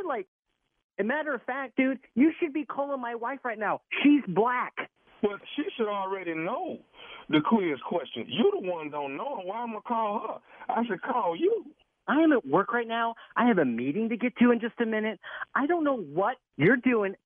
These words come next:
Speaker 1: and I, I, hold on a second. I have got to close my office door. This is so embarrassing. I have never,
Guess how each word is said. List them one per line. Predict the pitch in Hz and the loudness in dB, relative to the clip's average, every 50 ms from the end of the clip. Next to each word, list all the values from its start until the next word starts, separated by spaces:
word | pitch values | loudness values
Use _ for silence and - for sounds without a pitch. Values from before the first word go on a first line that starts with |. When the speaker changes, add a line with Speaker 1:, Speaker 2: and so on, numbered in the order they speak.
| _ - | _ -2
Speaker 1:
and | 165 175 - | -2 -2 0
I, | - 165 180 196 190 - _ | 0 2 2 2 0 -2 _
I, | - 156 170 151 - - _ _ _ _ - _ | 2 2 2 2 -2 -10 _ _ _ _ -6 _
hold | - 233 202 | -2 0 2
on | 170 139 | 0 -2
a | 131 | -2
second. | - 156 123 - - | -4 -4 -4 -4 -2
I | - | 0
have | 277 226 156 | 0 2 2
got | - 147 - | 0 0 0
to | - 147 | -2 -6
close | - 123 131 135 120 | -2 0 0 2 2
my | 143 131 | 0 0
office | - 135 127 - - 123 - | 0 0 -2 -2 -6 -4 0
door. | - 123 120 127 | 0 2 2 0
This | 151 - | -2 -4
is | - 160 - | -6 -4 -2
so | - 151 | -2 -2
embarrassing. | 143 120 120 117 113 110 - 113 98 101 - _ _ _ _ _ _ _ _ _ _ _ - _ _ - - - _ _ _ _ _ _ _ _ _ _ _ _ | 0 -2 -4 -4 -6 -6 -8 -10 -12 -12 -16 _ _ _ _ _ _ _ _ _ _ _ -20 _ _ -20 -20 -20 _ _ _ _ _ _ _ _ _ _ _ _
I | 156 180 214 | -2 0 0
have | 190 196 190 139 120 | 0 -2 -4 -4 -2
never, | 127 123 135 151 156 165 143 131 143 120 87 - | -4 0 0 0 0 0 0 -2 -2 -2 -2 -8